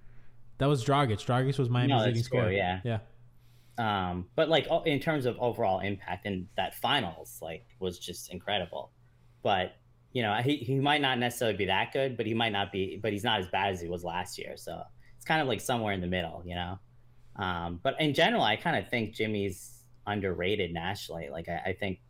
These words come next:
Speaker 2: like, I was kinda surprised to see where he landed on, on some of these, like, rankings. But I think that could just also be, like, the way he finished last year. Like, it was just not a great, you know, finish. And, um, and certainly, like, like,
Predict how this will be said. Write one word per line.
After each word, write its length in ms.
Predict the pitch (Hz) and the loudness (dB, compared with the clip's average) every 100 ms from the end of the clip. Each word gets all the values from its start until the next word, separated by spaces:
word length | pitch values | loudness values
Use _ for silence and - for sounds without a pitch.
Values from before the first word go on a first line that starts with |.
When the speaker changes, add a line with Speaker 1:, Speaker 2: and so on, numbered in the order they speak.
| - - - - - | -20 -20 -20 -20 -6
Speaker 2:
like, 80 | 98 | 2
I 120 | 107 | 2
was 100 | 107 | 2
kinda 240 | - 107 92 | 0 0 0
surprised 480 | 95 - 95 95 | -4 0 2 0
to 60 | - | -4
see 340 | - 98 87 - | -4 -4 -4 -8
where 180 | 92 90 | -4 -2
he 120 | 90 | -2
landed 360 | 85 90 90 85 | -2 -2 -2 -2
on, 300 | 85 87 73 - | -2 -4 -6 -10
on 140 | 92 | -10
some 220 | - 95 | -6 -4
of 80 | 85 | -4
these, 400 | 82 82 82 - | -4 -6 -8 -12
like, 160 | - - - | -14 -12 -6
rankings. 440 | 85 92 - 85 - | -6 -6 -10 -8 -2
But 100 | 95 | -2
I 60 | |
think 200 | 104 139 | 0 2
that 200 | 123 120 | 2 2
could 140 | 135 107 | -2 -2
just 240 | 110 - | -2 0
also 340 | 95 101 - | 0 0 -2
be, 240 | 87 95 92 | -2 0 0
like, 320 | 82 82 - | -2 -4 -4
the 80 | 85 | -4
way 140 | 87 | -2
he 60 | 87 | -4
finished 400 | - 90 101 - | -4 -4 -4 -6
last 280 | 69 - - | -8 -10 -10
year. 140 | 60 | -10
Like, 240 | 58 - - | -10 -10 -8
it 80 | |
was 320 | 90 87 - - | -6 -8 -10 -16
just 240 | 90 - | -14 -12
not 220 | 87 87 | -10 -8
a 60 | 85 | -8
great, 420 | 85 87 85 - - - - - - - - | -8 -6 -6 -8 -14 -20 -20 -20 -20 -14 -6
you 80 | |
know, 100 | 87 | -4
finish. 460 | 85 95 90 90 - | -2 0 0 -2 -4
And, 280 | 82 82 87 - - - - - | -4 -4 -6 -14 -20 -20 -20 -8
um, 560 | 98 90 85 82 - - - _ _ - | -2 -2 -2 -4 -8 -12 -20 _ _ -2
and 160 | 113 | 2
certainly, 320 | 156 170 123 | 4 4 4
like, 460 | 104 92 87 - - | 2 2 0 -4 -16
like, 280 | - 92 80 | -8 -6 -8